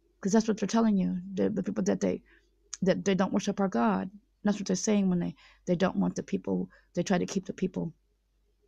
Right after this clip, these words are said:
away. 'Cause that's it. Except for the Farsi, okay? Farsi people, uh, there are Par-, Farsi people that's, that's Muslim and that's Jewish, and they, people who speak Farsi,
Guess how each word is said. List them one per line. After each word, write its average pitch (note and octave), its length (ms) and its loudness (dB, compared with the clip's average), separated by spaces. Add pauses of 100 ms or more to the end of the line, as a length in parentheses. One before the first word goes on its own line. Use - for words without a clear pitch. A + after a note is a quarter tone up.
(300)
away. F#3 460 4 (200)
'Cause F#3+ 80 -6
that's F#3 140 0
it. E3+ 140 -2 (460)
Except G3+ 300 2
for B3+ 80 0
the A3 80 6
Farsi, A#3 500 2
okay? F3 400 0 (240)
Farsi C4 340 2
people, - 540 -2
uh, F3 160 -2 (260)
there A3 120 4
are G#3+ 40 6
Par-, A#3 200 -2
Farsi C4 360 0
people G3 300 0
that's, G3+ 300 0
that's G#3+ 240 0
Muslim B3 420 0 (260)
and G3 120 4
that's G3 160 4
Jewish, G3+ 360 2
and F3 120 -2
they, F3 100 -6 (260)
people A#3 220 0
who G3+ 80 4
speak G3+ 340 -2
Farsi, G#3+ 520 0